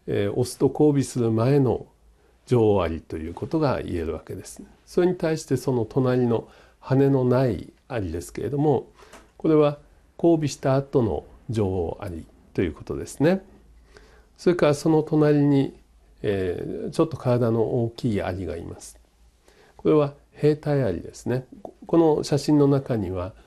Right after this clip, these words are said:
残念ながらオスアリはいないんですけれども、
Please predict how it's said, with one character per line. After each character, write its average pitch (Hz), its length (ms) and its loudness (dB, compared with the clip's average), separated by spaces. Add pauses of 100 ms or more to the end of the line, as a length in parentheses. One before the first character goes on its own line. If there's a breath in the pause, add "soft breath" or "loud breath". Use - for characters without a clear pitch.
(440 soft breath)
残 127 180 4
念 117 160 4
な 101 80 2
が 92 100 -2
ら 82 80 -2
オ 90 140 -4
ス - 180 -4
ア 110 100 0
リ 107 140 -2
は 95 140 0
い 101 120 -6
な 101 160 -4
い 90 60 -4
ん - 80 -8
で - 100 -12
す - 120 -20
け - 100 -8
れ - 80 -4
ど - 100 -4
も、 160 280 0